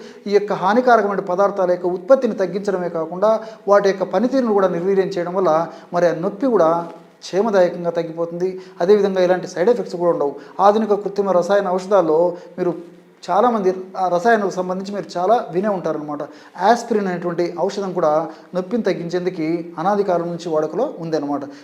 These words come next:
కాబట్టి అలాంటి ఆస్పిరిన్ లాంటి మందులు దుష్పరిణామాలు కలుగజేసేటువంటి అవకాశం ఉంటూ ఉంటుంది. కానీ ప్రకృతిలో దొరికేటువంటి ఇలాంటి సహజసిద్ధమైనటువంటి ఔషధాలు చాలా వరకు నూటిలో తొంభై శాతం వరకు కూడా ఎలాంటి ఇబ్బంది కూడా పద్ధతి ప్రకారం వాడుకోవడం వల్ల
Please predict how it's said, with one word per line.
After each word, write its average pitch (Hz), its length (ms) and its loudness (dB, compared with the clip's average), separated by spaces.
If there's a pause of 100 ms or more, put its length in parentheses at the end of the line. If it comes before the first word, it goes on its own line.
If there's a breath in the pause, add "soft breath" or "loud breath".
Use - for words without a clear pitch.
(100)
కాబట్టి 226 280 4
అలాంటి 220 460 2 (120)
ఆస్పిరిన్ 220 420 0
లాంటి 185 400 -2
మందులు 196 420 0 (1500 soft breath)
దుష్పరిణామాలు 208 600 2
కలుగజేసేటువంటి 190 640 2
అవకాశం 202 400 2
ఉంటూ 180 140 -2
ఉంటుంది. 180 220 -4
కానీ 165 360 -2 (280 loud breath)
ప్రకృతిలో 226 460 4
దొరికేటువంటి 190 520 2
ఇలాంటి 202 380 0
సహజసిద్ధమైనటువంటి 185 1040 -2
ఔషధాలు 170 580 0 (360 loud breath)
చాలా 196 280 8
వరకు 208 300 4
నూటిలో 190 420 -2
తొంభై 196 200 4
శాతం 190 300 -2
వరకు 170 140 0
కూడా 160 300 0 (260 loud breath)
ఎలాంటి 175 320 2
ఇబ్బంది 208 320 0
కూడా 196 160 4
పద్ధతి 190 340 -4
ప్రకారం 196 360 -2
వాడుకోవడం 165 420 -2
వల్ల 160 160 -2